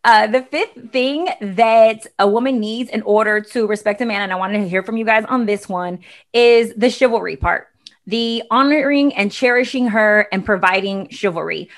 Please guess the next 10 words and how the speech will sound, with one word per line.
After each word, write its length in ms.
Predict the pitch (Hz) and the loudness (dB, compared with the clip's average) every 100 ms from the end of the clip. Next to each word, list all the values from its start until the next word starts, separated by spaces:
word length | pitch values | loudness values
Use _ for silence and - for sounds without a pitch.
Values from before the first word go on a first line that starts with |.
| - - | -4 2
Are 100 | 233 | 4
you 160 | 285 | 6
guys 260 | 339 330 277 | 6 6 4
down 380 | 247 262 285 294 | 2 4 4 4
for 120 | 262 | 2
the, 120 | 233 | 2
like, 360 | 233 226 208 - 214 | 4 4 2 -2 0
let's 220 | 233 226 | 2 2
go 200 | 240 233 | 0 0
Dutch 400 | 190 214 277 - | 2 2 2 -4